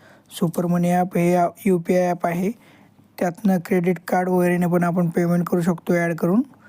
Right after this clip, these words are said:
आणि तिथून सुपर मनी ॲपने आपण जे काही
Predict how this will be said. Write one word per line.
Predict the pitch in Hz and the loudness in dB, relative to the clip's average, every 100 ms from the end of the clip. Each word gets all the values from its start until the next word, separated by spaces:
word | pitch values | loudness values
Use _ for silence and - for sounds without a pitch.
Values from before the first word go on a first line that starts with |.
| - - _ | -20 -20 _
आणि | 240 180 170 180 180 175 | -6 -2 0 0 0 -4
तिथून | - - 196 185 | -10 -6 -2 -2
सुपर | 170 190 170 175 | -2 -4 -2 0
मनी | 175 175 180 | 0 0 2
ॲपने | 175 170 180 180 175 | 0 0 -2 -2 -4
आपण | 190 170 185 175 | -6 -2 -2 0
जे | 170 202 | 0 0
काही | 202 202 196 196 | 0 0 0 -2